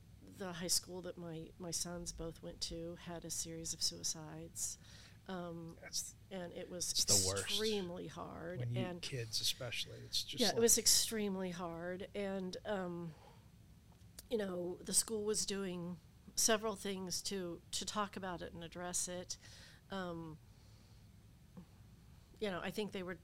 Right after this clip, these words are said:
Speaker 1: making the best decisions they could.
Speaker 2: Th-, this generation, you know, people don't realize that the,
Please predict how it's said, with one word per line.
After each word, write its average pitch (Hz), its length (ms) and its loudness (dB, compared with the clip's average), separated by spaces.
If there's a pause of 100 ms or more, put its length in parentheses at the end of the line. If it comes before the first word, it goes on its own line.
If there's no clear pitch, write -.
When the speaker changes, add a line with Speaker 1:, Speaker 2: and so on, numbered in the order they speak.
(160)
Speaker 1:
making 196 340 0
the 180 60 -6
best 170 300 -4
decisions 160 560 -6
they - 80 -10
could. - 440 -6
Speaker 2:
Th-, 190 220 12
this 170 220 10
generation, 131 880 8 (460)
you 135 100 10
know, 104 320 4 (360)
people 151 240 10
don't 131 180 10
realize 113 480 8
that 107 160 2
the, 101 160 2